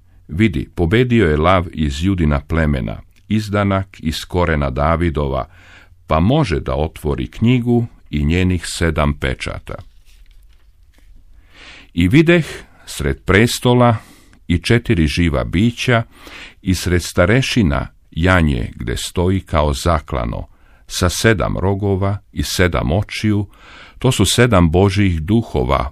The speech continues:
poslanih po svoj zemlji. I dođe,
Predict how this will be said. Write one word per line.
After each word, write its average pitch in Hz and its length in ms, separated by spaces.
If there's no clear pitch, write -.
poslanih 82 720
po 67 120
svoj 76 360
zemlji. 57 500
I 80 160
dođe, 135 560